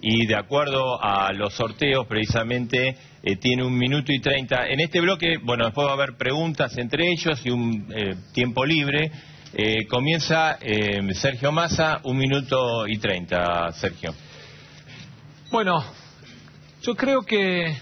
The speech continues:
Speaker 2: la Argentina necesita, entre otras cosas, empezar a llamar por su nombre sus problemas. Y el primer problema que tenemos en la justicia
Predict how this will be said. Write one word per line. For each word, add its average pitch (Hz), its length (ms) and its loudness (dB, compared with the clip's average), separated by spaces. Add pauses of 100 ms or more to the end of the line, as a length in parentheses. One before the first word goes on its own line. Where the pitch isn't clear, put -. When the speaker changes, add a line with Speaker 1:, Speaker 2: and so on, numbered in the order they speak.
(260)
Speaker 2:
la 165 100 0
Argentina 175 460 2
necesita, 165 920 0 (100)
entre 165 240 -4
otras 190 220 0
cosas, 202 380 -4
empezar 185 580 -2 (460)
a - 100 -2
llamar 165 500 0 (600)
por 151 160 -2
su - 160 0
nombre 175 280 4
sus 139 180 -8
problemas. 117 720 -2 (920)
Y 180 80 0
el 165 100 2
primer 196 360 2
problema 226 400 2
que 185 100 -4
tenemos 190 380 0
en 165 100 0
la 160 60 2
justicia 202 680 0